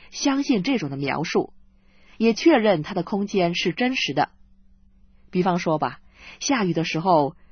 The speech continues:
神真的是好像字面所显示那样打开那个天窗。那在这里呢，唐丽敏当然是不否定这个是他们所用的语言，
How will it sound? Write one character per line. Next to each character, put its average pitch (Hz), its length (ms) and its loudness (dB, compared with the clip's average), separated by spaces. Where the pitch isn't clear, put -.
神 190 280 -4
真 262 140 2
的 240 80 0
是 190 180 -4
好 - 180 -6
像 196 200 -8
字 294 180 0
面 226 160 -2
所 180 160 -4
显 170 240 -8
示 180 160 -2
那 175 140 -2
样 139 180 -2
打 - 80 -6
开 226 160 -2
那 226 80 -2
个 170 80 0
天 208 260 -2
窗。 220 300 0
那 247 100 2
在 359 160 4
这 339 140 4
里 214 100 4
呢， 175 180 2
唐 180 180 -4
丽 208 40 0
敏 156 160 -2
当 180 140 4
然 165 160 2
是 170 180 -4
不 240 160 -4
否 135 240 -2
定 151 320 0
这 196 100 -4
个 175 100 0
是 170 180 -2
他 - 240 -4
们 226 100 -4
所 143 240 -4
用 180 360 0
的 151 120 -2
语 143 200 -6
言， 143 440 -6